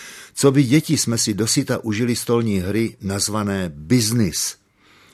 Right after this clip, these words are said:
To se z novin nastříhané papírky pastelkami označili co by bankovky milionových hodnot a házelo se o ně kostkami.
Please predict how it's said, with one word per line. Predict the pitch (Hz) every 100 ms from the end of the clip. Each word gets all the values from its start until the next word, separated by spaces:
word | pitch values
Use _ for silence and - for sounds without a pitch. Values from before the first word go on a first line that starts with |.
| _ 135
To |
se | 135 151 127
z |
novin | 117 131 147 127 98
nastříhané | 104 110 - - 165 143 120 107 90
papírky | - 95 - 98 98 95 - 104 110 - - - -
pastelkami | 123 123 - 139 139 139 123 95
označili | 101 87 110 110 - 113 110
co | -
by | 98 92
bankovky | 78 95 95 110 - 107
milionových | 98 101 101 95 90 76 64
hodnot | 80 82 82 80 92 104 117 - - - - - -
a | 92
házelo | 87 101 127 135 147 151
se | - 127
o | - 110
ně | 117
kostkami. | 113 107 120 - - - 110 90 73